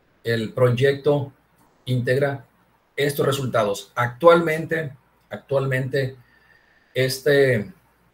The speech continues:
este programa de mantenimiento preventivo, que es una base de datos,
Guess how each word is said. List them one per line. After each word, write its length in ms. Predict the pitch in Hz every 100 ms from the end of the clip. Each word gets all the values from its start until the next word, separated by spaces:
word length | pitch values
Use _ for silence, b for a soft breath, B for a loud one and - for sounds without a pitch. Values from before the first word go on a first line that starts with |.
| _ _ _ _ -
este 380 | 123 123 - 139
programa 500 | 135 120 123 139 135
de 80 |
mantenimiento 840 | 123 120 120 113 117 123 131 135 127
preventivo, 600 | 131 127 127 143 147 139
que 100 | 123
es 100 | 127
una 140 | 127
base 260 | 127 127 135
de 60 |
datos, 560 | 131 139 156 147 -